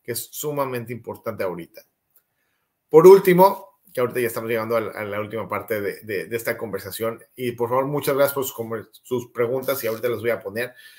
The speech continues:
y las voy a responder. Em, muchas, muchas gracias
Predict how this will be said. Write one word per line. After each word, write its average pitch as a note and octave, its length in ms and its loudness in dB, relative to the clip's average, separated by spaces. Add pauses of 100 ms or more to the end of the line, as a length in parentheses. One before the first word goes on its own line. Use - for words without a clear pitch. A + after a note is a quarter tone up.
(200)
y A#2+ 140 -4
las A2+ 160 0
voy A#2+ 80 2
a A#2 60 2
responder. A2 540 -4 (420)
Em, B2 360 -4 (680)
muchas, D#3+ 500 0
muchas C#3+ 380 -6
gracias A2+ 720 -4